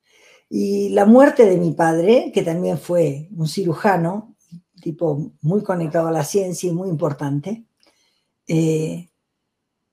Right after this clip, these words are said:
me llevó a que en algún momento pudiera plantearme la idea de alejarme de la ciencia. Ya no daba tantas explicaciones, ¿no? Y, y ese alejarme de la ciencia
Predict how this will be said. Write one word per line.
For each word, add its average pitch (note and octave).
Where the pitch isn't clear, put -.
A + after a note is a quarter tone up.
me F#3+
llevó A3+
a B3+
que B3
en F#3
algún F3+
momento G#3+
pudiera F3+
plantearme F3
la D#3
idea E3+
de E3+
alejarme E3
de D3
la C#3
ciencia. -
Ya E3+
no G3
daba F#3
tantas F3
explicaciones, D3
¿no? F#3
Y, E3+
y F3
ese G3+
alejarme G#3+
de F#3
la E3
ciencia A3+